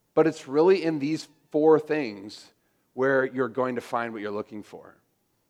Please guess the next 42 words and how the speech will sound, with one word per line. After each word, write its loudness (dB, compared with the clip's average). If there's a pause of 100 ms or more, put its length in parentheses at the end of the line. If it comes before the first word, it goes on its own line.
(140)
And -4
if -8
you -2
think -4
about 2
the -8
craziness -4
of -4
life -2
in -8
the -6
United -2
States -6
of -14
America -6
now, -6
these -8
are -14
still -4
very -4
countercultural, -6
aren't -10
they? -6 (1800)
In -2
repentance, -2
which -10
means 0 (400)
a 0
turning, -4
right? 0
Turning -4
towards 4
God 2
and -4
away 2
from -6
whatever 0
it -4
is -8
you're -18
focused -12
on. -20